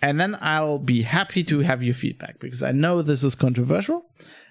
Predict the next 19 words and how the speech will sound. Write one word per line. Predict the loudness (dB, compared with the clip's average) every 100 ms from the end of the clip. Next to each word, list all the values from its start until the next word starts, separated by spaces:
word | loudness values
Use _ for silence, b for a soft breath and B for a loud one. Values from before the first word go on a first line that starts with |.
| B
and | 2
I | 2
know | 2 2
a |
lot | 2 0
of | 0
people | 0 2
will | 2
not | 4 2 2
agree | 2 2 2
with | 2
me | 2 2
and | 0 2
call | 0
me | 2 0
slack | 2 2 2 0 -2 -2
and | 0 0 -2 -2
dumb | 0 0 0 0
and | 2 2 0 -4